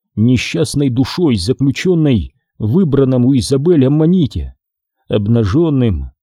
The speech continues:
неполным, раздробленным, обречённым вечно повторять одни и те же действия. Я не мог найти слова, чтобы описать возвращение на круги своя.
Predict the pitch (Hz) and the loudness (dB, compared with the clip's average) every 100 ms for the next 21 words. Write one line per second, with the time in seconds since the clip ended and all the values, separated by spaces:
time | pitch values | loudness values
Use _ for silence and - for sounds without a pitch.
0 | _ - 107 110 - 160 147 135 101 69 | _ -4 0 0 0 -2 0 0 0 -4
1 | 64 _ _ _ 143 131 95 92 139 160 | -10 _ _ _ -2 0 -2 -4 -2 0
2 | 131 135 123 107 73 - _ _ _ - | 0 2 2 0 -4 -10 _ _ _ -6
3 | 117 123 127 - 180 160 131 160 - 139 | -2 0 -2 -4 -2 0 0 -2 -2 -2
4 | 139 - 131 160 - 127 147 151 - 165 | -2 -2 -2 -2 -2 -2 0 0 0 0
5 | 135 131 175 139 - 113 104 71 65 _ | 2 0 0 0 0 -2 -2 -4 -12 _
6 | _ _ _ _ _ _ _ _ _ _ | _ _ _ _ _ _ _ _ _ _
7 | _ _ - 101 107 120 139 123 123 110 | _ _ -6 -2 0 0 0 0 -2 0
8 | 135 - 123 160 113 101 - 123 127 123 | -2 -2 0 0 2 -2 -2 -2 0 0
9 | 131 - 160 104 123 95 127 - 175 160 | -2 -4 -4 -2 -2 0 -2 -2 -4 -2
10 | 143 131 123 143 160 156 - 120 113 80 | 0 0 0 0 0 -2 -2 0 0 -2
11 | 64 | -8